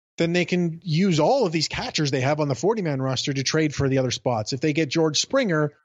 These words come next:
they could move Grichuk to a corner and use Lourdes Gurriel to trade for another spot. If they get Lindor, they can move Biggio over or Bich-, and Bichette over and fill spots that way. I mean, there's just so many ways to go that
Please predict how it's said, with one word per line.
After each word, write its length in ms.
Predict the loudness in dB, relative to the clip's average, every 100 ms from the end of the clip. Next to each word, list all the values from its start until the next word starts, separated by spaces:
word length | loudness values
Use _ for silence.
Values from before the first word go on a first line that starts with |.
| _ -4
they 120 | -2
could 220 | 0 0 0
move 540 | 2 2 0 -6 -14 -18 _ -4
Grichuk 480 | 0 0 2 -2 -2
to 200 | 0 0
a 20 |
corner 380 | 0 0 0 2
and 220 | 2 2
use 400 | 2 2 0 -2
Lourdes 320 | 2 2 0
Gurriel 440 | 0 2 2 2 0
to 80 | -2
trade 300 | 0 0 0
for 140 | -2
another 220 | 0 0
spot. 420 | -2 -2 -2 -2 -6 -20 -20 -20 -20 _ -6
If 220 | -2 0
they 100 | 0
get 220 | 0 0 0
Lindor, 640 | 0 2 2 2 0 -2 _ _ _ -2
they 100 | 0
can 160 | 2
move 160 | 0 2
Biggio 600 | 0 0 2 2 2 0
over 420 | -2 0 2 2
or 60 | 2
Bich-, 300 | 0 0 2
and 180 | 2
Bichette 380 | 0 0 0 -2
over 380 | -2 -2 0 0
and 140 | 0 0
fill 200 | 0 0
spots 380 | 0 0 0
that 240 | 0 -2 -2
way. 120 | -2
I 40 |
mean, 140 | -2 -2 -6 -20 -4
there's 120 | -2
just 300 | 2 2 2
so 240 | 0 0 0
many 380 | 0 2 0 -2
ways 540 | -2 0 2 0 -2
to 120 | -2
go 460 | 0 0 0 -2 -6 _ _ _ _ _ _ _ _ _ _ -2
that 280 | 0 0